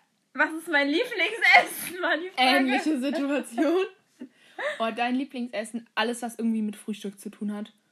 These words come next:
Speaker 1: Ja.
Speaker 2: Egal, als ob es, ob's jetzt irgendwie so eine Smoothie
Speaker 1: Oh, die
Speaker 2: Bowl
Speaker 1: sind so toll.
Speaker 2: ist
Speaker 1: Ich hab
Speaker 2: oder
Speaker 1: grad einen richtigen Smoothie Bowl Ding.
Speaker 2: Ah,
Speaker 1: Ich hab
Speaker 2: Kakao.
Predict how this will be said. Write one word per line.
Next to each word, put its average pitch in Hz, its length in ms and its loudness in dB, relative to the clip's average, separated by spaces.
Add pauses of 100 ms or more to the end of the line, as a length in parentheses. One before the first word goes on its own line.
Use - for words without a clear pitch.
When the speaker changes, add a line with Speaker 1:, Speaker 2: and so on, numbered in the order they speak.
(520)
Speaker 1:
Ja. 240 360 -6
Speaker 2:
Egal, 226 240 0
als 190 140 -4
ob 226 200 -6
es, 226 220 -8
ob's 226 180 -10
jetzt 220 200 -10
irgendwie 214 220 -6
so 208 100 -8
eine 208 200 -8
Smoothie 220 1120 -6
Speaker 1:
Oh, 233 140 -12
die 233 100 -8
Speaker 2:
Bowl 233 180 -4
Speaker 1:
sind 285 100 0
so 302 160 -4
toll. - 100 -2
Speaker 2:
ist - 60 -6
Speaker 1:
Ich 269 120 -6
hab 262 80 0
Speaker 2:
oder 214 80 -6
Speaker 1:
grad 247 120 0
einen 247 100 -8
richtigen 233 460 -8
Smoothie 220 400 -8
Bowl 202 280 -10
Ding. 208 300 -8
Speaker 2:
Ah, 240 80 -10 (200)
Speaker 1:
Ich 277 120 -2
hab 294 120 4
Speaker 2:
Kakao. 269 80 0